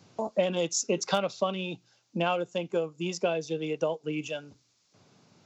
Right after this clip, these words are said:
um, you know, compared to what we are used to thinking of as the Adult Legion. Um, although to the puzz-, puzzlement, the subs and Danielle are reluctant to commit and say they'll have to think about it.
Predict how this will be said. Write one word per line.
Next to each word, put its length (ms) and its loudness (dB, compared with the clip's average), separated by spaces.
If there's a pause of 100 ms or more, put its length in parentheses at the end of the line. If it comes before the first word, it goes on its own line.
(420)
um, 640 0
you 80 0
know, 140 2
compared 380 0
to 40 0
what 180 0
we 280 -4
are 120 2
used 280 -4
to 80 2
thinking 260 -2
of 100 -4
as 120 -4
the 100 0
Adult 260 2
Legion. 440 -8 (1040)
Um, 400 2 (400)
although 220 6
to 160 -8
the 180 -6
puzz-, 360 -2 (140)
puzzlement, 560 -2 (360)
the 60 -6
subs 600 0
and 240 -2
Danielle 360 0
are 120 -2
reluctant 460 0
to 60 -2
commit 440 0
and 120 -6
say 160 2
they'll 120 2
have 100 -2
to 80 -12
think 220 -4
about 260 0
it. 100 -10